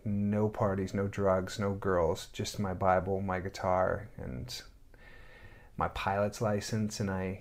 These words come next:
had took all that sexual energy and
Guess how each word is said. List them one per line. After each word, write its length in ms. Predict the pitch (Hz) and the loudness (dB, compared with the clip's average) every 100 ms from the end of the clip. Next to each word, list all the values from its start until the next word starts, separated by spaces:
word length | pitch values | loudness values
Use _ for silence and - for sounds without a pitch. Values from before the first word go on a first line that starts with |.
| - | -8
had 260 | - 110 - | -4 -2 -2
took 300 | 120 - - | -6 -6 -4
all 400 | - 117 123 123 | 0 4 6 6
that 180 | 120 110 | 4 0
sexual 440 | - 104 - 107 | -4 -4 -4 -4
energy 520 | 104 101 98 95 90 - - - - - - - | -2 -4 -4 -4 -6 -8 -16 -20 -20 -18 -14 -12
and 560 | - 101 98 95 90 | -6 -4 -2 -2 -4